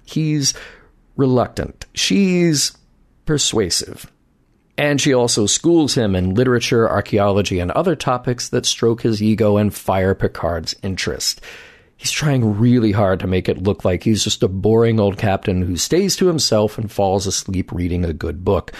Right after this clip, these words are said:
Kamala is a bit more perceptive than that, though. She's intrigued by him,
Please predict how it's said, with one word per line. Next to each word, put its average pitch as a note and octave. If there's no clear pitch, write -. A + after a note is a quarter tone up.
Kamala G2+
is G2
a A2+
bit G#2
more F2+
perceptive -
than G#2+
that, G2+
though. F#2+
She's C3
intrigued D#3+
by F2+
him, F2